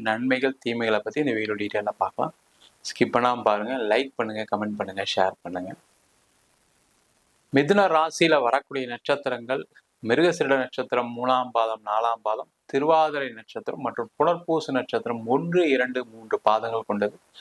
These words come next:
இந்த மிதுன ராசி அன்பர்கள். இந்த மிதுன ராசி அப்படின்னாவே மிக சிறந்த புத்திசாலிகள். வாழ்க்கையில ஒரு நுணுக்கமான வேலையை யாருகிட்ட கொடுத்தா முடிப்பாங்க அப்படின்னா அது மிதுன ராசி அன்பர்களால மட்டும்தான் முடியும். மிக சிறந்த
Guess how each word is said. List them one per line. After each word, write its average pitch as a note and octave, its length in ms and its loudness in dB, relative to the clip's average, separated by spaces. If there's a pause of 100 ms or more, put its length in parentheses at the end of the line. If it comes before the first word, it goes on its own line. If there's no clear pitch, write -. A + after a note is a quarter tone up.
(300)
இந்த C#3+ 200 2
மிதுன G#2 300 0
ராசி F#2 240 -2 (100)
அன்பர்கள். F2 320 -10 (440)
இந்த - 220 0
மிதுன F#3+ 340 6
ராசி E3 400 2
அப்படின்னாவே C#3 460 2 (340)
மிக C#3+ 140 4 (100)
சிறந்த D#3+ 300 2 (100)
புத்திசாலிகள். A2 760 -4 (1080)
வாழ்க்கையில D#3+ 580 4 (140)
ஒரு B2+ 200 4
நுணுக்கமான E3 840 2 (120)
வேலையை C3+ 440 0 (260)
யாருகிட்ட D3 540 2
கொடுத்தா C#3 280 0 (100)
முடிப்பாங்க B2 500 -2
அப்படின்னா A2 400 -12
அது A2 180 -4
மிதுன A#2 300 2
ராசி A2+ 260 0
அன்பர்களால A2 540 0
மட்டும்தான் C#3+ 500 -2
முடியும். G#2 260 -10 (1080)
மிக B2 100 8 (100)
சிறந்த F3 300 4